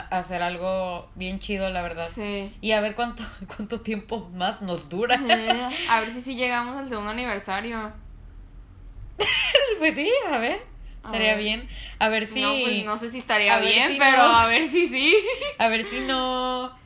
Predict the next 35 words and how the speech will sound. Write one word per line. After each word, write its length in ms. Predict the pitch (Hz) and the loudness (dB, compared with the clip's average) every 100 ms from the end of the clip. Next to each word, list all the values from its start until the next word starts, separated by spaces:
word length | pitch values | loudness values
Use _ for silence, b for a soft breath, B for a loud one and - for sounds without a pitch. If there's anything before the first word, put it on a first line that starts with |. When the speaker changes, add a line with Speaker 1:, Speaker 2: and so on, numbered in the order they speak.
| b b b - | b b b -4
Speaker 1:
estaría, 600 | 262 269 220 196 226 220 | -4 0 0 2 0 0
no 160 | 202 208 | -2 -2
sé, 120 | 240 | 0
agüite, 520 | 240 294 294 269 214 | -2 -4 -4 -6 -6
estaría 340 | 208 202 180 180 | -8 -6 -4 -4
bien 320 | 190 208 208 - | -4 -6 -8 -8
como 280 | 240 233 | -8 -8
que 120 | 240 233 | -8 -8
medio 320 | 220 214 202 | -8 -8 -6
cambiar 320 | 196 160 170 | -6 -6 -6
la, 200 | 185 214 208 - | -4 -4 -8 -10
la 160 | 226 | -8
dinámica. 340 | 208 180 214 - - 302 - - | -8 -8 -8 -10 -14 -14 -14 -6
Speaker 2:
<laughs> 560 | 349 359 302 311 311 - | -2 -2 -2 -10 -12 -4
Podría 440 | 285 247 240 254 | -2 0 0 -2
ser, 160 | 269 302 | -2 2
cambiar 260 | 294 254 247 | 2 2 2
completamente 520 | 302 302 294 311 311 | 4 2 2 0 0
el 80 | 285 | 0
podcast, 340 | 294 294 262 | -2 0 2
ahora 180 | 254 240 | 4 4
va 60 | 233 | 2
a 40 | |
ser 120 | 240 240 | -2 -2
un 80 | |
podcast 360 | 220 262 294 294 | -2 0 0 -2
informativo. 680 | 277 269 269 269 196 185 196 - - - | -2 -2 -2 -4 -4 -6 -8 -12 -10 -4
Speaker 1:
<laughs> 960 | 269 262 - - - - 466 508 403 - | -4 -4 -10 -20 -20 -12 -8 -6 -4 -2
Speaker 2:
Ahora 160 | 294 | -2
va 40 | 311 | -4
a 40 | |
ser 200 | 302 311 | -4 -6
un 60 | 320 | -6
podcast, 500 | - 247 - 254 - | -8 -12 -8 -10 -10
bueno. 400 | 247 233 214 226 | -12 -12 -12 -16